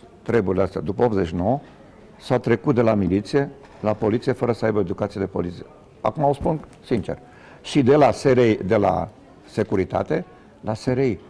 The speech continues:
Serviciile Române de Informații. Ce aveau ăia?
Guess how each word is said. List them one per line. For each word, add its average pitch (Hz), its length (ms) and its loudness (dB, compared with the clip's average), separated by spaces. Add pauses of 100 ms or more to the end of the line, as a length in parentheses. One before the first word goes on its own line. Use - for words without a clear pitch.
Serviciile 113 600 -6
Române 110 300 -4
de 113 100 -6
Informații. 113 560 -6 (560)
Ce - 220 -10
aveau 170 360 -2
ăia? 143 300 0